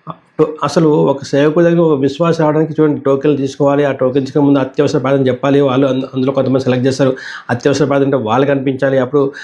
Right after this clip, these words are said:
ఆ టోకెన్స్ ఇచ్చి వాళ్ళు లోనికి పంపుతారు. ఏందండి ఇది? ఒక సేవకుడు విశ్వాసం ట్రీట్ చేసే విధానమా? వీళ్ళు క్రూరమైన తోడేలు కదా. మరి అసలు ఏం నేర్చుకొని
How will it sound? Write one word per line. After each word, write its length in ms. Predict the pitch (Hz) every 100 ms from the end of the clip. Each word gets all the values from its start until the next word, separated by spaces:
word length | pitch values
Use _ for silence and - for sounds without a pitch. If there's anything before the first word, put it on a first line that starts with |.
| - -
ఆ 60 | 120
టోకెన్స్ 440 | 135 135 151 139
ఇచ్చి 140 | 139 135
వాళ్ళు 240 | 123 123
లోనికి 200 | 131 143
పంపుతారు. 500 | 135 135 135 131 135 - _ _ -
ఏందండి 400 | 143 165 175 170
ఇది? 260 | 175 180 - _ _ _ -
ఒక 120 | 131
సేవకుడు 680 | - 143 156 170 170 170 - -
విశ్వాసం 500 | 127 - 160 175 170
ట్రీట్ 220 | 170 160
చేసే 160 | 143 156
విధానమా? 500 | 131 160 165 139 143 _ _ _ _ _ -
వీళ్ళు 200 | 143 143
క్రూరమైన 400 | 160 156 175 165
తోడేలు 360 | 165 151 160
కదా. 280 | 147 143 160 - _ _ _ _ _ _ _ _ _ _ _ 165
మరి 200 | 170 170
అసలు 200 | 127 139
ఏం 180 | 135 180
నేర్చుకొని 580 | 175 - 180 175 180